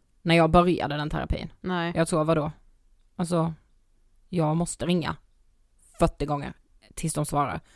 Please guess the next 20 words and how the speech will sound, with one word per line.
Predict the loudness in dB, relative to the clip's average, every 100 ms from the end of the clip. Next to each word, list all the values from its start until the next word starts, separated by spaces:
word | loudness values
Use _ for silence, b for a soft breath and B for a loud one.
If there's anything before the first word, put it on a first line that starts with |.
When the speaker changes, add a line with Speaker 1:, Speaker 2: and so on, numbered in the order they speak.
| b
Speaker 2:
Mm. | 2
Speaker 1:
Och | 4
annars | 6 4
måste | 0 0
jag | 0
ri-, | -2
ringa | -2 -2 0
grannen, | 0 -2 -4 -8
eller | -2 0
mammas | 0 0 -2
kollega, | 0 2 2 0 -4
eller | -2 0
pappas | 0 -2 -4 -6
kollega, | -6 -8 -8 -10
Speaker 2:
Mm. | -2 2
Speaker 1:
eller | 2 0 -4 _ _ _ _
får | 0
någon | 2
köra | 2 2 4
dit, | 4 2 -2 -18